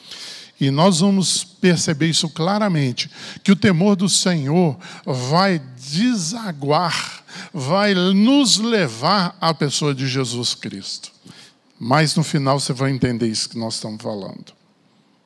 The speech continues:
Quem pratica o se-, o temor do Senhor, ele é inconfundível, as pessoas o reconhecem. Salmo dezenove, nove diz assim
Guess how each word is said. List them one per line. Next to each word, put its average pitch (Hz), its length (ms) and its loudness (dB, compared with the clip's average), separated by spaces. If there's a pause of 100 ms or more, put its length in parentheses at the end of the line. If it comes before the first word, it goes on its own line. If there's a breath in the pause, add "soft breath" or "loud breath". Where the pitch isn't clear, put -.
(760 loud breath)
Quem 294 200 4
pratica 208 640 -2
o 147 120 0
se-, - 360 -4
o 147 80 -4
temor 156 440 0
do 131 120 -6
Senhor, 151 520 -2
ele 165 280 0
é 175 80 0
inconfundível, 170 1160 2
as 123 160 -2
pessoas 165 460 -2
o 170 80 2
reconhecem. 151 880 0 (460 loud breath)
Salmo 156 480 4
dezenove, 147 880 4
nove 139 360 6
diz 139 280 2
assim 117 420 -2